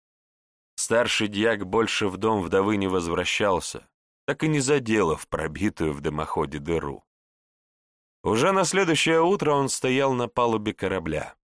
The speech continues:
крепкого двухмачтового кога,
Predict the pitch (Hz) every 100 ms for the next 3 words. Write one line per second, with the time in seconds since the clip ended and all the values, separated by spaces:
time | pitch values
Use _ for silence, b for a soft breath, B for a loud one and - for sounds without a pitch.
0 | _ _ - 85 110 - - 98 98 90
1 | 82 - 87 90 - - 85 85 82 80
2 | - 85 73 71